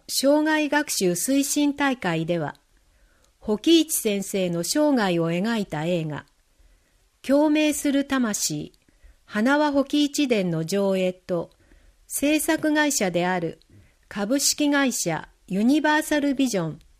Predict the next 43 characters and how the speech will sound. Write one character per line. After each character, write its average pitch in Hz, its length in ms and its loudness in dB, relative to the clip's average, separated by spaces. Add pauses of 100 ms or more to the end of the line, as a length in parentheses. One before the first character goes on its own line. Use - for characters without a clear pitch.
(140)
代 233 320 0
表 294 200 4
取 269 240 0
締 254 400 2
役 247 300 -2
の 214 240 -4 (400)
吉 330 320 2
野 247 140 2
博 294 280 0
氏 233 300 -4
に 170 140 0
よ 165 120 0
る 156 140 -4
講 180 340 0
演、 165 280 -4 (1040)
質 - 340 -4
問 330 260 4
力 202 300 0
で 170 140 2
未 247 160 0
来 302 220 2
が 160 220 -2
変 196 120 -4
わ 226 120 -2
る 269 140 0
が 170 280 -6
行 170 240 -4
わ 180 280 0
れ 165 120 -4
ま 160 120 -4
し - 200 -6
た。 - 140 -12 (1500)
講 320 340 0
演 330 180 2
会 208 280 0
の 175 100 -2
写 196 200 -6
真 240 280 2
が 220 160 0
あ 202 80 -2
り 196 140 -4
ま 190 160 -6
す。 - 260 -10